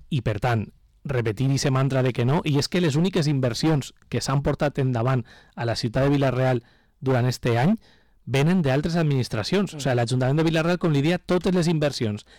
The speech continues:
Speaker 1: que va anunciar, que va aprovar, per a les quals va ficar els diners en el pressupost de dos mil vint-i-quatre, no ha executat ninguna. Ninguna, absolutament. I això és la realitat de l'acció de govern del,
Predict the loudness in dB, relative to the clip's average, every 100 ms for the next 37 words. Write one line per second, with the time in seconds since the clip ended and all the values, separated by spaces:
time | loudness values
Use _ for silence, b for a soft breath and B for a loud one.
0 | B -2 2 4 2 2 0 -2 B B
1 | B -6 -2 0 0 2 2 0 -4 B
2 | -4 0 0 -2 -2 -4 -2 -4 -2 -2
3 | -2 0 -2 -2 -4 -6 -4 -6 -4 -2
4 | 0 0 0 0 0 0 0 -2 -4 B
5 | B -4 -2 -2 -2 -2 -2 -4 -4 0
6 | 2 2 0 -2 b b b -4 0 0
7 | 2 2 2 0 -2 0 0 0 -2 -2
8 | -2 0 0 0 0 -2 -2 B B B
9 | -12 -4 0 2 0 0 0 2 2 2
10 | 2 0 0 0 -4 -8